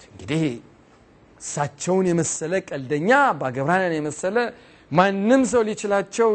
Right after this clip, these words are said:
የማይችል ቀልደኛ አንድ ሰው እንደዚህ ሲላቸው ምን ይሰማቸዋል?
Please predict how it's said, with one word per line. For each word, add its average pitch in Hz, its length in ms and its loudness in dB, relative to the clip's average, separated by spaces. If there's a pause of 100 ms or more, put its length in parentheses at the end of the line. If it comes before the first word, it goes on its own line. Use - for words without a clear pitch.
የማይችል 180 600 -2
ቀልደኛ 196 420 -2 (600)
አንድ 202 320 -2 (920)
ሰው 160 180 4
እንደዚህ 147 420 2 (220)
ሲላቸው 131 540 0 (960)
ምን 208 120 6
ይሰማቸዋል? 190 640 2